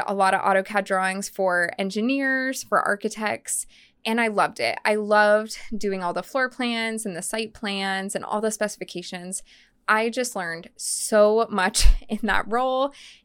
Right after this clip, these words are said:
and how to deal with different personality types. But the most important thing I learned in that role was that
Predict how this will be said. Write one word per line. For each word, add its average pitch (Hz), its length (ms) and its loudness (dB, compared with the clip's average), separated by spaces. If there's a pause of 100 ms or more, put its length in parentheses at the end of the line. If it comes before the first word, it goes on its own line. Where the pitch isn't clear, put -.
and 202 240 -2
how - 160 0
to 214 120 2
deal 202 220 -2
with 180 140 -4
different - 240 -10
personality 117 540 -6
types. - 440 -8 (480)
But 262 120 2
the 285 60 2
most 294 280 0
important 269 380 -2
thing 214 240 -4
I - 120 -8
learned 196 300 -6
in 196 80 -6
that 180 220 -2
role 175 480 -2
was 208 220 0
that 185 580 2